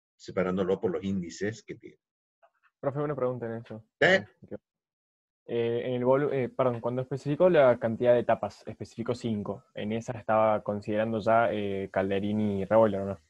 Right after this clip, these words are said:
Speaker 1: Sí.
Speaker 2: Perdón, eh, Calderini y condensador.
Speaker 1: Así es.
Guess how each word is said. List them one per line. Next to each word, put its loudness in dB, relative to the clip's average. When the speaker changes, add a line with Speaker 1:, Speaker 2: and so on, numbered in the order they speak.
Speaker 1:
Sí. 2
Speaker 2:
Perdón, 6
eh, 2
Calderini 6
y 0
condensador. 4
Speaker 1:
Así 2
es. 0